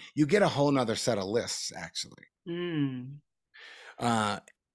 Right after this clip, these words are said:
Speaker 1: and it's a bit spooky, actually. When you do it, when you do this little trick,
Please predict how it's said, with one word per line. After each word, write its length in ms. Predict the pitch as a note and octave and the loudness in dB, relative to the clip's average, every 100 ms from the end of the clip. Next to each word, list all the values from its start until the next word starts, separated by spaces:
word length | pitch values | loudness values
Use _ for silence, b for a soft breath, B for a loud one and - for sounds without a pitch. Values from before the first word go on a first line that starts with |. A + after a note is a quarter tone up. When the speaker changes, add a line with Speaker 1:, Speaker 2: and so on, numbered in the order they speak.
| _ _ - | _ _ -2
Speaker 1:
and 140 | B2 B2 | 2 4
it's 160 | G#2+ | 4
a 100 | B2+ | 2
bit 220 | G#2+ - | 2 2
spooky, 600 | - - D#3+ F3 D3+ A2 | 0 0 6 6 6 2
actually. 400 | G2+ G#2 - A2 | 2 0 -2 0
When 160 | A2 A#2+ | 2 2
you 120 | B2+ | 2
do 320 | G2+ A2 F#3+ | 2 4 6
it, 200 | G#3 - | 6 4
when 160 | B2+ C3 | 2 4
you 80 | B2 | 4
do 160 | E3+ | 4
this 220 | F#3+ D#3+ D#3 | 4 2 2
little 300 | B2+ A2+ _ _ - | 0 0 _ _ -2
trick, 460 | - B2 - - | 0 0 -2 -14